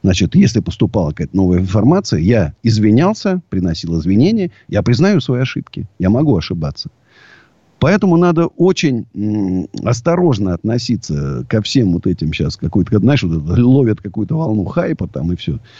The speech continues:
Зачем это надо? Ну, не знаю. Это они сами пусть решают. Но они все боятся поединка со мной.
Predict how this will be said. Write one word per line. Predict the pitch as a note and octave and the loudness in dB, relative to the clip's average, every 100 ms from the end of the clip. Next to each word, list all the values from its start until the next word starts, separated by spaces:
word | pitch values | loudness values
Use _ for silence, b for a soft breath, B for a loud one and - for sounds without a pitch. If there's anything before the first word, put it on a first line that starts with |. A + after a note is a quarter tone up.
| B B | B B
Зачем | - B2+ D3+ | -2 2 4
это | C#3 C#3+ | 4 2
надо? | D3 F#3+ A#2 | 2 0 -2
Ну, | F2+ A2 B2+ | -2 0 2
не | F#2+ | 0
знаю. | D#2+ D2 B1+ | -2 -6 -8
Это | - E2+ | -6 -2
они | E2 | -2
сами | - D#2+ C#2+ | 0 -2 -2
пусть | - - | -8 -6
решают. | D2+ - D#3+ B2 | -4 0 0 0
Но | F#2 A#2 | 2 4
они | D#3+ F3 | 4 2
все | B2+ - F#3 | 0 -4 -2
боятся | E3 G#2 A2+ E3 - D#3+ D#3 _ _ b b b _ | 0 0 0 0 0 -2 -2 _ _ b b b _
поединка | A2+ G#2 G2 C3+ D#3 D3 | 2 2 2 2 2 0
со | D#3+ | 0
мной. | D3 F#2 C2+ | 2 0 -2